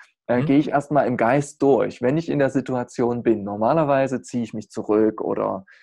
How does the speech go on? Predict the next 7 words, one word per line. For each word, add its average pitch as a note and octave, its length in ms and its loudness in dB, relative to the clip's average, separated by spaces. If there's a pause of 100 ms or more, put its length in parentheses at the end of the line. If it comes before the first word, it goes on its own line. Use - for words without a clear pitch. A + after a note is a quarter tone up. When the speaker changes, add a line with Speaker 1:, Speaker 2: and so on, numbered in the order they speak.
(220)
Speaker 1:
werd, G2+ 480 -4
äh, G2+ 220 -6
unausgeglichen G2+ 1200 -6
oder F#2+ 460 -10 (160)
beschuldige A2+ 580 0
andere. G#2+ 420 -6
Was, B2 140 -6